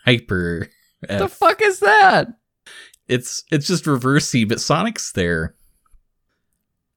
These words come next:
Speaker 1: Sonic Speed D X, that goes in D. I like card games. Uh, Sonic Tennis, F. All these phone games are awful. Amy phone game, F. Sonic the Hedgehog on phone, F.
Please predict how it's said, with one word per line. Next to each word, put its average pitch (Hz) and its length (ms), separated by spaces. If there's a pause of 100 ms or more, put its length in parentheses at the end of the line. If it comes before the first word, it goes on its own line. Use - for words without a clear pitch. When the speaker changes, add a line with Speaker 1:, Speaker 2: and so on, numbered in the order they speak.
(120)
Speaker 1:
Sonic 123 340
Speed 123 460
D 92 220
X, - 360
that 95 140
goes 95 200
in 95 80
D. 78 420
I 78 80
like 87 140
card 76 240
games. 73 400 (920)
Uh, 92 180
Sonic 110 420
Tennis, - 920 (120)
F. 90 380
All 101 140
these 127 180
phone 104 260
games 92 300
are 73 80
awful. 80 460
Amy 92 320
phone 92 280
game, 87 280
F. 80 340
Sonic 85 280
the 82 40
Hedgehog 87 420
on 85 120
phone, 87 480
F. 80 420